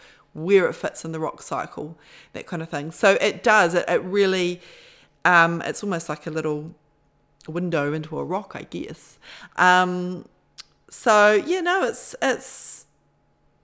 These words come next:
it's pretty cool. And so at this, in this particular program, we talked about, um, just the weathering process to get how rocks actually break down and weather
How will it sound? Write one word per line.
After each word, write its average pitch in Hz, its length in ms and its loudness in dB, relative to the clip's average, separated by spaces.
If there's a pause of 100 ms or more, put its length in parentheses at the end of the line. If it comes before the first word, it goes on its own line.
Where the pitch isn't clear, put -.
(380)
it's 254 140 -2
pretty 339 200 -2
cool. 190 340 2
And 208 120 0
so 233 440 8
at 214 240 2
this, 247 160 0
in 214 160 -2
this 240 140 -4
particular 190 460 -6
program, 180 440 -2
we 170 100 -6
talked - 240 -12
about, 170 480 0 (460)
um, 170 260 0
just 185 160 -8
the 190 80 -2
weathering 185 440 -2
process 151 600 -8 (280)
to - 100 -12
get - 400 -6 (100)
how 175 220 -2
rocks 165 580 -4
actually 151 400 -8
break - 460 -4
down 156 340 -4
and 175 180 -6
weather 175 380 -4